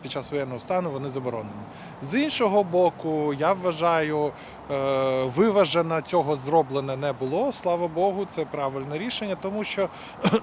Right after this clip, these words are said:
<clears throat> самі по собі ці мітинги, ну, ніяких екстремістських, е, з, цілей не несли, ніякої загрози там національної безпеці не несли. І навпаки, вони були за те, щоб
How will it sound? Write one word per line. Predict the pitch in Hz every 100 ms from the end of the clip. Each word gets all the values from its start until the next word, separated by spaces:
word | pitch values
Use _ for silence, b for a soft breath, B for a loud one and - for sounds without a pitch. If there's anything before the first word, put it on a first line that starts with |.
| 190
<clears throat> | - 180 151 123 - -
самі | 208 202 196
по | -
собі | 170 202 165 185 190 175
ці | - 180
мітинги, | 175 220 226 196 170 175 165 165
ну, | 160
ніяких | 147 160 170 170 160 160
екстремістських, | 139 - 175 185 180 - - 143 - B B B B -
е, | 151 147 143 143
з, | 131 135 143 139 139 131
цілей | - 185 156 143
не | 143 151
несли, | 226 - 202 190
ніякої | 180 160 170 - 160
загрози | 143 135 156 185 151 151 143 131 B B -
там | 151 151
національної | 160 - 165 165 160 151 147
безпеці | 143 143 - 185 180 160
не | 147
несли. | 143 214 - 180
І | 170
навпаки, | 175 - 190 - 165 139 127
вони | 147 147
були | 135 170 247
за | 151
те, | 139 202
щоб | 202 -